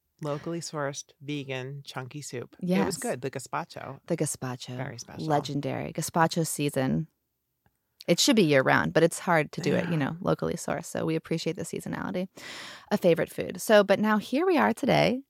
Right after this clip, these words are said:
Speaker 2: and we're gonna talk about so many things. One of them, of course, is your book, Instigator of Joy, which recently came out and which I have read, totally indulged in, and taken many a note,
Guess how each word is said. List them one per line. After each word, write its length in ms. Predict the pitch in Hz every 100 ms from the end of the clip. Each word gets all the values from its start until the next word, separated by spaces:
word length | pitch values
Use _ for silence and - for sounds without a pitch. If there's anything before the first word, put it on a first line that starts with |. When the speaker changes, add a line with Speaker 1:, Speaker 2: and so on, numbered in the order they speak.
| _
Speaker 2:
and 120 | 190
we're 80 | 185
gonna 180 | 196 196
talk 260 | - 185
about 280 | 185 180 170
so 240 | - 214 247
many 200 | 247 170
things. 520 | 143 139 175 180 - _ -
One 160 | 170
of 80 | 180
them, 160 | 190 196
of 140 | 185
course, 360 | - 160 175 -
is 240 | - 160 -
your 140 | 185
book, 480 | 226 170 151 226 - _ _ -
Instigator 540 | 170 - 180 180 196
of 120 | 220
Joy, 420 | 214 147 143 156 196
which 200 | 175 151
recently 360 | 147 170 170
came 280 | 170 202 214
out 260 | 139 147 175
and 80 |
which 140 | 156 -
I 100 | 151
have 240 | 165 190
read, 480 | 170 156 143 165 233 _ - - - - - -
totally 640 | - 175 180 190 196 196 - -
indulged 600 | 190 180 160 160 165 165
in, 260 | 151 160
and 160 | 180 156
taken 380 | - 160 156 160 -
many 280 | 165 175 196
a 40 |
note, 420 | 180 151 202 -